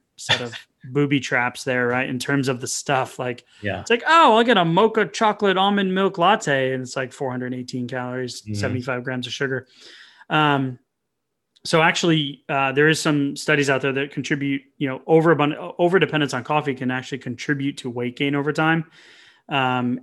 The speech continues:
Speaker 1: and for me, I noticed I was drinking my coffee in the morning with my C G M on, and I would have a spike. Um,
Speaker 2: Ah, okay.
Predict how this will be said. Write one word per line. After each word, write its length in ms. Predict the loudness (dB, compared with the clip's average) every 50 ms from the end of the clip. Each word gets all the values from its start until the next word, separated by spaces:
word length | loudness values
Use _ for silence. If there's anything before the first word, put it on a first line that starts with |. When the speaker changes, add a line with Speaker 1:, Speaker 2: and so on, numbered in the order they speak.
| _ 2
Speaker 1:
and 260 | 2 4 2 2 0
for 140 | -2 -2 0
me, 380 | 2 4 4 6 6 6 4
I 160 | 4 2 2
noticed 340 | 2 2 2 2 2 0 -2
I 120 | -2 0 0
was 120 | 0 0
drinking 300 | 0 -2 -2 -2 -2 -4
my 100 | -4 -4
coffee 340 | -2 -2 -2 -2 0 -2 -2
in 60 | -2
the 80 | 0 0
morning 300 | -2 0 0 0 0 0
with 120 | -2 -4
my 60 | -6 -8
C 200 | -6 -6 -6 -6
G 180 | -6 -4 -4
M 140 | -2 0 0
on, 160 | 0 0 0
and 100 | 0 -2
I 120 | -2 -2 -2
would 120 | -4 -4
have 140 | -6 -6 -8
a 40 | -10
spike. 520 | -12 -12 -10 -10 -10 -10 -10 -14 -18 -20 _ _ _ _ _ _ _ _ _ _ _ _ _ _ -20 _ _ _ _ _ -8
Um, 80 | -4 -2
Speaker 2:
Ah, 600 | 2 2 4 4 4 4 4 4 2 0 -2 -4
okay. 260 | -6 -8 -8 -8 -8